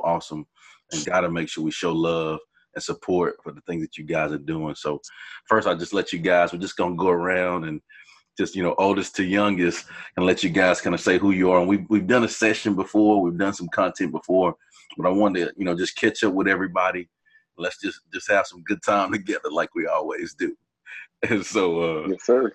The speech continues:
Speaker 1: we'll, we'll start off with oldest to youngest. Just tell, um,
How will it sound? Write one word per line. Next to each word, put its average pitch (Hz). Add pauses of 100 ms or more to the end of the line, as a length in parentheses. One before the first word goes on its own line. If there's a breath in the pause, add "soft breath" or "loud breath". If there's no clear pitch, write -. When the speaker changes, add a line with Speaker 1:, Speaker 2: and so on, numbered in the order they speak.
Speaker 1:
we'll, 101
we'll 95
start 101
off 92
with 92
oldest 101
to 110
youngest. 101
Just 98
tell, 95
um, 82